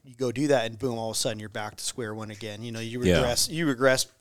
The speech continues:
Speaker 1: by the first target, you know, you go back to your old habits. There's no way, I mean, you just can't break it.
Speaker 2: So what age did you start getting that target
Speaker 1: Um,
Speaker 2: panic? 'Cause you've been shooting forever.
Speaker 1: Uh, I wanna say probably eleven or twelve. It was starting to,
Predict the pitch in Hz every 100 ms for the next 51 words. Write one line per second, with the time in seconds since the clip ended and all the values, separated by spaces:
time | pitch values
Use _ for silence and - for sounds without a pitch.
0 | _ - 123 110 - 143 - - 117 113
1 | 104 110 107 107 113 107 110 - 92 95
2 | 107 101 95 - 107 107 101 110 110 107
3 | 117 120 120 - 143 92 104 117 - 87
4 | - - 117 127 113 117 98 104 - 98
5 | - - 92 - _ 110 95 76 71 69
6 | - - - - - - - 127 135 -
7 | - 80 78 78 95 107 107 - 98 78
8 | 80 76 95 - - - 143 139 135 170
9 | 202 - 160 156 151 - 131 156 175 160
10 | 156 156 147 147 139 127 131 147 165 147
11 | - 123 127 165 - 127 120 - - 131
12 | 131 131 127 - - 127 120 120 117